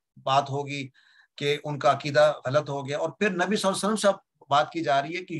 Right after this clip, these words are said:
you are the one to continue the दावत। तो अंबिया के बाद next नबी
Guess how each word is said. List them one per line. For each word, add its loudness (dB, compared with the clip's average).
you 2
are 6
the 0
one 0
to -6
continue -4
the -2
दावत। -4
तो -20
अंबिया 2
के -4
बाद 2
next -2
नबी -4